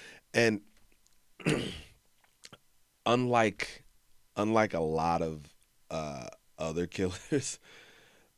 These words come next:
that, you know, you just kinda have to go off of what they're saying or, you know,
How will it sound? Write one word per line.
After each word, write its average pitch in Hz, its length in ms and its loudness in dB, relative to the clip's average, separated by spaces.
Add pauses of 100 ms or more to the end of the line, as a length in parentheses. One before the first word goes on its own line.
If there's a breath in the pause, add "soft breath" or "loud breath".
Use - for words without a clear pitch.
(400)
that, 92 340 0
you 92 120 -2
know, 85 100 -4
you 85 160 -4
just 85 200 -6
kinda 82 240 -4
have 82 180 -4
to 78 80 -10
go 80 320 -2
off 78 260 -4
of 71 240 -12
what 76 180 -8
they're 71 140 -10
saying 76 680 -8
or, 52 280 -14
you 58 160 -12
know, 50 340 -12